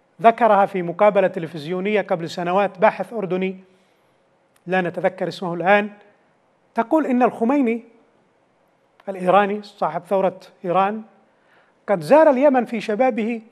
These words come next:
وحصل على إجازة في الفقه الزيدي من الإمام يحيى حميد الدين. هذه معلومة عجيبة،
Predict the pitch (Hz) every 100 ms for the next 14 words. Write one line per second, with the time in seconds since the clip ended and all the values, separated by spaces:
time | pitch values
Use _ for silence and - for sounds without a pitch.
0 | _ _ - 202 247 240 254 226 185 226
1 | 220 294 233 - 196 269 190 214 254 262
2 | 247 226 220 240 240 247 233 - 226 226
3 | 202 262 208 151 _ _ _ _ _ _
4 | _ _ _ _ _ 151 147 185 208 175
5 | 196 254 185